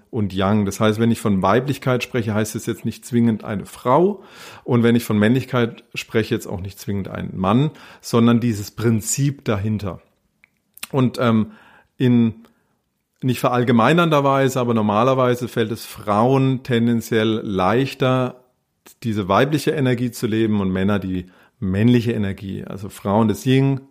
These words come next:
Männer des Yang. Ähm, aber es ist ganz, ganz wichtig, dass um gesund und wirklich glücklich zu sein und auch wirklich in dieser, sag ich mal, Leichtigkeit, in der Präsenz, in seiner Energie zu sein, ist es wichtig, dass wir es schaffen, eine Balance in beides hinzukriegen.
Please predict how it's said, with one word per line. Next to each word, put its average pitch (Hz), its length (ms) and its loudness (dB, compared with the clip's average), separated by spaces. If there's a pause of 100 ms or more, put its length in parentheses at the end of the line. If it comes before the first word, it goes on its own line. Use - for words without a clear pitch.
Männer 90 200 -6
des - 200 -14
Yang. 110 320 0 (480)
Ähm, 113 480 2 (420)
aber 127 220 4
es 127 120 -2
ist 143 220 -6
ganz, 143 400 2
ganz 135 260 0
wichtig, 135 380 -4
dass 120 220 0
um 123 160 2
gesund 123 400 0
und 127 80 2
wirklich 120 280 0
glücklich 156 440 -2
zu - 100 -10
sein 131 320 -2
und 127 60 -4
auch 127 260 -4
wirklich 139 380 -2
in 131 140 -2
dieser, 117 520 0
sag 117 240 -4
ich 117 60 0
mal, 120 120 2
Leichtigkeit, 120 1000 -2
in 127 80 -4
der 120 80 0
Präsenz, 127 680 0
in 123 120 -2
seiner 120 340 2
Energie 120 500 0
zu - 140 -8
sein, 127 320 -2
ist 127 160 -8
es 123 160 -10
wichtig, 135 340 -6
dass - 240 -6
wir 123 60 2
es 113 100 -2
schaffen, 117 340 0
eine 127 140 -2
Balance 110 560 2
in 113 120 -4
beides 107 340 -2
hinzukriegen. - 640 -6